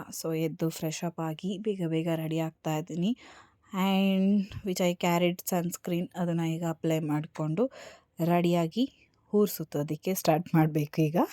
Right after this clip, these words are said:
ಇನ್ನು ಹಬ್ಬದ ಕೆಲಸ ಶುರುವಾಗೋದು ಮಧ್ಯಾಹ್ನದ ಮೇಲೆ, ಹಾಗಾಗಿ ರೆಡಿ ಆಗ್ಬಿಟ್ಟು ತೋಟದ ಹತ್ರ ಹೋಗಿ ಎಳ್ನೀರು ಕುಡ್ದು, ನಾನು ತೇಜು ಕಾಂಪಿಟೇಷನಲ್ಲಿ ಒಂದೆರಡು ಎಳ್ನೀರನ್ನ ಮುಗಿಸಿ,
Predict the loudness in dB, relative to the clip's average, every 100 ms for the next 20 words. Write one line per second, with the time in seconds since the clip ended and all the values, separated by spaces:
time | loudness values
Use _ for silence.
0 | -6 -10 _ _ -4 2 4 4 0 -4
1 | -2 -4 -2 -2 -2 -2 0 0 -2 -2
2 | -2 -2 -2 -2 -2 -2 -4 -4 -2 0
3 | -2 0 -2 0 -4 -2 -6 _ -20 -20
4 | _ -20 _ _ _ 0 4 4 2 0
5 | 0 2 0 2 0 0 -2 0 0 2
6 | -2 -2 -12 -12 -18 -20 _ -2 0 2
7 | 0 0 -2 -2 -2 -4 -2 -2 0 0
8 | 0 -2 -2 -2 0 0 0 -2 -2 -2
9 | -2 -2 -2 -2 0 2 2 2 4 2
10 | 2 2 2 0 -2 -2 -2